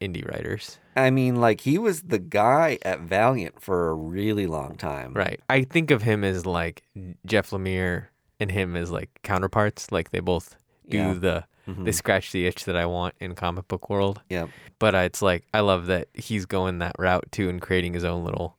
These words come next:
Speaker 1: franchise in his own world. And I hope that it has the same effect and stuff.
Speaker 2: So we've been with him long enough where we've read enough of his stories to kinda get a vibe for what sort of story he likes to tell.
Speaker 1: Yes.
Speaker 2: These, like, detective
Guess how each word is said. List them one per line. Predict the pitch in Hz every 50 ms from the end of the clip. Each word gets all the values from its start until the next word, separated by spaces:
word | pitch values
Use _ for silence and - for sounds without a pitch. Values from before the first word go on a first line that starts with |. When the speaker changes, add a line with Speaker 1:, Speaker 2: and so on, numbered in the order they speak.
| _ _ _
Speaker 1:
franchise | - - 95 92 87 - 92 87 92 87 82
in | 92 90
his | 95 90
own | 90 85 87 85
world. | 85 85 90 87 92 95 - - -
And | -
I | - 92
hope | 101 92 -
that | - - -
it | - -
has | 101 - - 98 -
the | - -
same | - - - 98 92 92 95 - - _ _ _ _ _ -
effect | - - - - 98 - - - -
and | 95 - -
stuff. | - - - 117 - _ _ _
Speaker 2:
So | - - 156 147
we've | 170 262 247 202
been | 185 180 175 175
with | 165 156 -
him | 156 156 143 135 135 127 113 - _ _ -
long | 117 123 131 131 131
enough | 127 120 120 113 104 -
where | 120 117
we've | 117 113 113
read | 131 135 123
enough | 123 110 110 107 113 110 110
of | 113 101 -
his | 117 104 -
stories | - - 110 104 101 101 98 95 95 95 90 - - - _ _ _ _ _
to | - - 117 110 104 104 101 101 98 98 92 - _
kinda | - - 120 113 110 107
get | 101 107 101
a | 101
vibe | 90 - 101 98 92 95 98 95 - -
for | - 104 92 90 90
what | 87 92 95 - -
sort | - - - - 113 95 85 - -
of | - 78 -
story | - - 87 82 76 58 65
he | - 92 92
likes | 82 71 76 - - -
to | - -
tell. | - - - 67 57 55 - 139 - -
Speaker 1:
Yes. | 120 107 - - - - - - - -
Speaker 2:
These, | - 110 107 95
like, | 101 101 92 90 - - - - - _ _ _ _ _ - 113
detective | - _ - 120 95 - - - - 107 95 92 85 78 - -